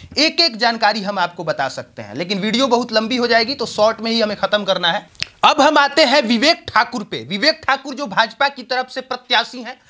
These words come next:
आ, इनके हाथ में अस्सी हजार का कैश है और पत्नी के नाम पे पचास हजार का कैश, मतलब in hand। बाकी अब देखिए शेयर मार्केट में इन्होंने कितना पैसा लगाया है। अडानी के शेयर मार्केट में, भारत इलेक्ट्रॉन पे, एचडीएफसी बैंक में,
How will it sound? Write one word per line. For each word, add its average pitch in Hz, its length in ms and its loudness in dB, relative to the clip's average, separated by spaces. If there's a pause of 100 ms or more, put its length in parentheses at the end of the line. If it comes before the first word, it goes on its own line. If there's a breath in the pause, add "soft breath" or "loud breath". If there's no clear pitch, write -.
(220 loud breath)
आ, 208 240 6
इनके 247 240 -4
हाथ 240 320 2
में 254 120 -4
अस्सी 233 640 -4
हजार 254 260 2
का 226 120 -4
कैश 226 400 0
है 262 80 0
और 240 120 0
पत्नी 226 420 -6
के 233 100 -4
नाम 214 220 2
पे - 120 -8
पचास 240 440 0
हजार 202 200 -4
का 175 120 -4
कैश, - 320 -2
मतलब 208 240 0
in 233 200 -4
hand। 175 400 0 (500 loud breath)
बाकी 214 400 0
अब 285 220 4
देखिए 254 360 -2
शेयर 330 420 2
मार्केट 285 400 -2
में 262 100 -8
इन्होंने 247 240 -6
कितना 233 320 -6
पैसा 190 320 -2
लगाया 131 300 -2
है। 101 180 -12 (260 loud breath)
अडानी 226 380 2
के 277 160 -2
शेयर 269 260 0
मार्केट 254 380 -2
में, 262 140 -2
भारत 254 360 2
इलेक्ट्रॉन 247 500 -4
पे, 254 220 -4
एचडीएफसी 240 640 -2
बैंक 240 340 -2
में, 240 380 -6